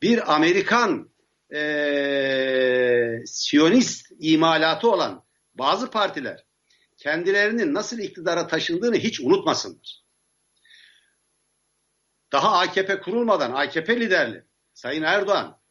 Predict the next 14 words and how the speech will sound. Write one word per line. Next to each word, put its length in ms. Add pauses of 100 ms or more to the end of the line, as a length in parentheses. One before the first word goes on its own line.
Abdullah 560
Gül, 280 (1160)
Cüneyt 380
Zapsu 340
aracılığıyla 580 (120)
ve 160
diğerleri, 440
bunların 300
arasında 360
Ömer 180
Çelik 280
de 100
var 180
bildiğim, 360